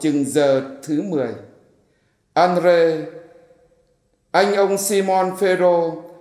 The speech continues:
một trong hai người đã nghe Gioan nói và đã đi theo Chúa Giêsu.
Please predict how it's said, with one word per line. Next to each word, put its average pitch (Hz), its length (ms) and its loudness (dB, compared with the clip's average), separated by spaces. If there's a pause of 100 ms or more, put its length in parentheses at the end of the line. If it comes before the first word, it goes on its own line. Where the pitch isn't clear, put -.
(120)
một 175 320 2
trong 233 200 2
hai 226 200 2
người 175 320 2
đã 165 160 2
nghe 208 380 -2
Gioan 190 480 -2
nói 170 280 -2 (140)
và 143 240 0
đã 147 360 0
đi 208 240 -6
theo 190 220 2 (100)
Chúa 185 140 2
Giêsu. 175 720 -2